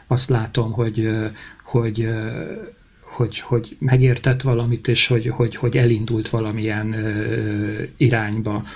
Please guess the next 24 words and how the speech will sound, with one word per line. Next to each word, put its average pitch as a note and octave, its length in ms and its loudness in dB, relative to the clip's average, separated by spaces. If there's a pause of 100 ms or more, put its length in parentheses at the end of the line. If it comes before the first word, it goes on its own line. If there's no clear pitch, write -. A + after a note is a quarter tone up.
(720)
Vagy, A2+ 340 4
ö, B2 220 2 (260)
és C#3+ 200 4
ez C3 80 6
nem D3+ 160 8
csak C3 200 2
a - 80 -2
tanításra A2 680 0
vonatkozik, A2+ 760 0
tehát A#2+ 240 0
ott B2+ 120 -4
a B2+ 100 0
táborban A#2 580 2
is A#2 240 2 (100)
nagyon A#2 220 2
sokan, A2 420 -2 (920)
ö, A2+ 920 0 (600)
jöttek A#2+ 440 2
oda A2+ 400 0
hozzám, A2 560 0
ott, B2 220 -2
ott B2+ 160 -2
ugye A2+ 140 2
nem, A2 440 -4